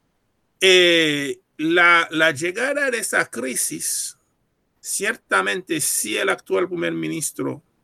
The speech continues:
hace un buen trabajo, eso ciertamente le va a dar una oportunidad para crearse algo de legitimidad, pero eso está todavía en veremos.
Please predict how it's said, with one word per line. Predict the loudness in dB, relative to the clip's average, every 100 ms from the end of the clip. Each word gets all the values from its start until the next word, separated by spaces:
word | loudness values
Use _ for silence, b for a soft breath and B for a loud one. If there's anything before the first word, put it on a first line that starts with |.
| _ _ _ _ _ _ _ _ _ _ _ _ _ _ 2
hace | 2 4 2
un | 2 0
buen | -2 -2
trabajo, | 0 0 0 -4 -6 -10 _ _ _ _ _ _
eso | -6 -2 -2
ciertamente | -2 -2 -4 -4 -4 -4
le | -2
va | 0 0
a |
dar | 0 -2
una | -4 -6
oportunidad | -8 -10 -8 -6 -2 -2 -2 _ _ _ _ -20 -20 _ _ _ _ _ _ _ _ _ _
para | 4 4 4
crearse | 2 2 4 2 -2 -2 -4 -6 _ _ _ _ _ _ _ _ _ _ _ _ _ _ 2
algo | 6 6 4 0 -2 -2 -10 _ -14
de | -6 -4
legitimidad, | -2 -4 -6 -6 -6 -2 -2 -2 _ _ _ _ _
pero | -4 -2 -2
eso | -2 0 0 0
está | -2 -4 -4 -2
todavía | -4 -4 -4 -2 -4
en | -4 -8
veremos. | -8 -8 -10 -8 -10 -10